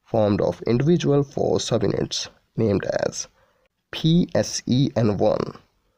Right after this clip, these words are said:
A P H one, the third, P E N two, and the fourth one, nicastrin.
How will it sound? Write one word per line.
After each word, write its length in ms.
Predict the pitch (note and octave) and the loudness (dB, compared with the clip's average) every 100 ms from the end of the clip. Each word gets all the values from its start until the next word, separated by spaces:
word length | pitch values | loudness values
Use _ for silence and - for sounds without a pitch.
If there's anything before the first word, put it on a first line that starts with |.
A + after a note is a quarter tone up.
| _ _ _ _ _ A2+ | _ _ _ _ _ 0
A 120 | C#3+ | 2
P 220 | D#3 D#3+ | 4 4
H 260 | D#3 - - | 2 -2 -2
one, 400 | G#2+ C2+ A1 - _ _ _ _ _ _ _ _ _ _ - | 0 0 -2 -12 _ _ _ _ _ _ _ _ _ _ -6
the 100 | G2+ | -6
third, 460 | - D3 F#2 - - _ _ _ _ _ - | 0 2 2 0 -8 _ _ _ _ _ -18
P 340 | - D3 D#3+ | 0 2 2
E 200 | - C3 - | 2 0 2
N 240 | - - - | 0 0 -2
two, 320 | C#3+ B2 - - - _ _ _ _ _ _ - | -2 0 -2 -10 -20 _ _ _ _ _ _ -6
and 80 | |
the 40 | F#2 | -4
fourth 360 | - C3 E3+ | 2 2 2
one, 260 | E3 G3 G3+ - _ _ _ _ _ _ | 2 0 -2 -8 _ _ _ _ _ _
nicastrin. 680 | - - - C#3 - - - | -6 -2 0 0 0 -4 -6